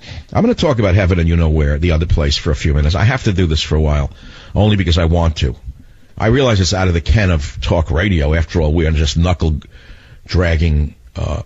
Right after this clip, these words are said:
right-wing conservatives. We don't know anything about literature, nothing about religion, nothing about history. No, no, that's only known by Thomas Friedman, the stooge of the New York Times. They're the literate ones. Only liberals are the literate ones.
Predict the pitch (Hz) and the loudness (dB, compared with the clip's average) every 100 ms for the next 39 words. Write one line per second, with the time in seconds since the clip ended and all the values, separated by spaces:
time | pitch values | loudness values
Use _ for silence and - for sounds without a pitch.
0 | - 78 87 87 85 82 78 76 - 85 | -8 -2 -2 0 0 0 0 -2 0 2
1 | 80 80 73 95 85 82 80 78 73 85 | 2 2 2 2 2 2 2 0 0 0
2 | 76 71 69 - - - - - - 76 | -2 0 -2 -6 -14 -20 -20 -10 -2 0
3 | 80 80 90 - 170 151 80 78 87 76 | 2 0 0 0 0 2 2 0 0 0
4 | 71 73 76 92 107 131 98 73 87 80 | 0 0 0 0 0 0 2 0 0 0
5 | 76 67 123 - - 117 113 - - - | 0 0 0 -2 -2 0 -2 -6 -18 -6
6 | 143 170 151 107 117 151 160 151 127 120 | 0 2 2 2 2 0 0 2 2 2
7 | 117 107 95 - 117 101 92 - 107 85 | 2 2 0 0 0 2 0 0 0 0
8 | 80 78 - - 107 98 78 82 87 82 | 0 0 -2 0 2 2 0 0 0 0
9 | 76 85 78 73 - - - 110 147 156 | 0 -2 -2 -2 -8 -18 -6 -2 0 2
10 | 139 139 107 78 82 76 90 165 165 143 | 2 2 2 0 0 0 2 2 2 2
11 | 156 107 98 82 76 82 87 82 71 73 | 2 2 0 2 0 2 2 0 0 -2
12 | 73 67 62 | -2 -2 -4